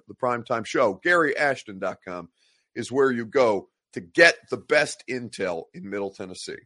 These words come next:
So there's a, a lot of great stuff today. Obviously, you know, you're excited because Derrick Henry's out on the practice field. You probably, uh, you probably snorted those Derrick Henry practice field videos today like they were some kind of an illicit drug.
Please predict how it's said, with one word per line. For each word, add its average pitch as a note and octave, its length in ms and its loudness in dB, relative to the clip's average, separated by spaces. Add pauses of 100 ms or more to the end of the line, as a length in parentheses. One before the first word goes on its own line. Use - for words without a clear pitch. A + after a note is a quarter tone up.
(300)
So G3+ 540 6 (640)
there's E3+ 300 6
a, D#3+ 220 10
a C#3+ 60 2
lot E3+ 240 10
of - 80 2
great F#3+ 200 6
stuff E3+ 260 4
today. D3+ 340 4
Obviously, E3 840 2
you C#3 120 -2
know, A#2+ 340 2
you're D#3 320 2
excited D#3+ 560 4
because A#2 300 -6
Derrick D#3+ 340 4
Henry's C#3+ 300 0
out A#2+ 120 2
on A2 100 -8
the G#2 60 -10
practice F3+ 500 2
field. D#3 360 -2 (380)
You B2+ 100 -10
probably, D#3+ 720 6
uh, C3+ 160 6
you C3 80 -4
probably D3+ 520 2
snorted E3+ 600 0
those C#3+ 180 2
Derrick D3+ 320 2
Henry C3+ 240 -2
practice E3+ 560 0
field C#3 460 0
videos D#3+ 500 4
today F3 520 4 (300)
like C3+ 180 -6
they C#3+ 100 6
were C#3 120 2
some D#3+ 240 -2
kind D#3+ 220 2
of C#3+ 80 -2
an C#3 80 0
illicit D3 500 -2
drug. G3+ 560 6